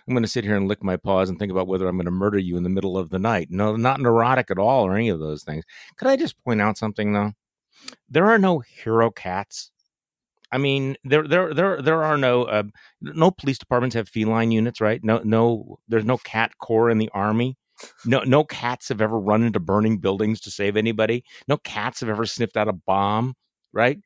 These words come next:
N-, no, no, no, no cats have ever, you know, subdued a rapist or, you know, pushed a little boy out of the way of a, of a tr-, a truck or anything like that.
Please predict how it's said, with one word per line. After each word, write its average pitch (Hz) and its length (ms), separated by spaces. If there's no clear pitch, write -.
N-, 120 140
no, 139 160
no, 139 180
no, 143 160
no 127 80
cats 127 240
have 117 100
ever, 113 260
you 120 100
know, 110 80
subdued 110 520
a 135 80
rapist 107 800
or, 92 300
you 101 80
know, 104 60
pushed - 300
a 123 60
little 120 160
boy 110 320
out 110 80
of 107 60
the 104 80
way 101 140
of 101 100
a, 90 320
of 101 100
a 101 60
tr-, - 140
a 95 60
truck - 360
or 110 120
anything 110 260
like 110 100
that. 120 140